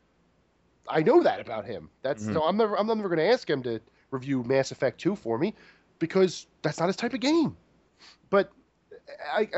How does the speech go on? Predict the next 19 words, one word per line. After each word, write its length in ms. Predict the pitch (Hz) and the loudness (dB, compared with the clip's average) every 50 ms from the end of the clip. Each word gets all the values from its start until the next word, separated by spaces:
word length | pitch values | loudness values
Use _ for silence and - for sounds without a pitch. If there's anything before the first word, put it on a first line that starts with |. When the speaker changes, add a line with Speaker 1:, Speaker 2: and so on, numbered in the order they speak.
| 165 - - - - - - | -6 -6 -8 -12 -14 -8 -4
Speaker 1:
I, 100 | 165 185 | -4 -2
I, 180 | 143 165 170 170 - | -2 -2 -4 -4 -4
it's 180 | 165 156 - | -6 -6 -2
just 300 | - 208 196 - - - | 0 0 0 0 -2 -2
knowing 400 | 151 143 143 151 151 156 147 143 | 0 2 4 4 4 4 2 0
who, 140 | 120 135 143 | -2 -4 -6
you, 100 | 135 135 - | -6 -4 -4
knowing 280 | 135 147 160 170 180 185 | -2 2 4 4 4 4
your, 140 | 180 170 - | 4 2 0
knowing 500 | 156 147 160 190 208 220 220 220 220 214 - _ _ _ _ _ _ | 2 2 2 2 2 2 0 -2 -4 -6 -10 _ _ _ _ _ _
your 200 | 139 151 - - | -2 -2 0 0
audience, 480 | 120 113 104 87 82 - - - - - _ _ _ _ _ _ | -2 -4 -4 -6 -10 -12 -14 -18 -18 -20 _ _ _ _ _ _
knowing 300 | 131 147 170 185 202 185 | 2 4 4 4 4 4
who 80 | 165 180 | 2 0
you're 120 | 170 160 | 0 0
talking 420 | 156 - 139 127 113 - 101 92 - | -2 -2 -2 -2 -2 -4 -8 -12 -12
to. 260 | - 98 85 76 73 _ _ _ _ _ _ _ _ _ _ _ _ _ _ _ _ _ _ _ _ - - | -12 -12 -12 -12 -16 _ _ _ _ _ _ _ _ _ _ _ _ _ _ _ _ _ _ _ _ -16 -10
Speaker 2:
Right. 320 | 90 90 87 87 87 85 - _ _ _ _ _ _ _ _ _ _ _ _ _ _ _ _ _ - - _ - - - | -8 -6 -6 -6 -8 -10 -14 _ _ _ _ _ _ _ _ _ _ _ _ _ _ _ _ _ -20 -20 _ -20 -14 -8
So, 400 | - - 175 165 160 156 - | 4 8 8 10 10 8 4